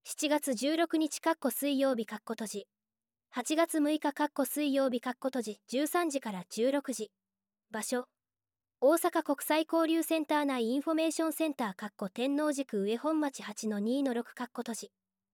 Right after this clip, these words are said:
定員、各四名かっこ組かっこ閉じかっこ申し込み先着順かっこ閉じ。予約、月曜日から金曜日九時から十九時。土日祝日九時から十七時三十分。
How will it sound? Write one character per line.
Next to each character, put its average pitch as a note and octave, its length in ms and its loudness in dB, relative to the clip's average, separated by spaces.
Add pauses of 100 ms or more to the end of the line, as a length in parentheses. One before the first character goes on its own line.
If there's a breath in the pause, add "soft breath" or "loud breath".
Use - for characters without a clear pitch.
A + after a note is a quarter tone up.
(140)
定 C#4 260 0
員、 C#4+ 180 -2 (340)
各 E4 260 0
四 A#3 140 2
名 A#3+ 220 0
か C4+ 120 -2
っ C4 60 -2
こ C4 140 -2
組 C#4 240 0
か D4+ 80 0
っ D4 80 2
こ D4+ 100 0
閉 C#4+ 140 0
じ A3+ 100 -4
か B3 120 -4
っ A#3+ 60 -4
こ B3 120 0
申 A3 260 0
し - 60 -8
込 D#4 100 0
み D#4 100 2
先 D4+ 220 0
着 A3+ 240 -4
順 B3 220 0
か - 120 -12
っ - 80 -10
こ A#3 100 -6
閉 A3+ 120 -8
じ。 - 160 -12 (560)
予 A#3 120 0
約、 C4+ 340 0 (420)
月 C4+ 240 4
曜 F#4 180 4
日 E4 120 0
か C#4 100 0
ら G#3 120 -2
金 D4+ 280 0
曜 D#4+ 180 2
日 B3+ 120 0
九 - 140 -2
時 D4 120 -2
か C4 100 -2
ら F#3+ 140 -4
十 A#3+ 240 0
九 C4 140 -4
時。 G#3+ 200 -6 (640)
土 A3+ 100 2
日 C4+ 260 2
祝 - 220 -2
日 D4+ 260 -4
九 - 160 -2
時 D4+ 120 -2
か C4+ 100 -2
ら - 220 -8
十 C4 220 2
七 D#4 200 -4
時 B3+ 100 -2
三 B3 260 -4
十 D4 140 -2
分。 G#3+ 240 -8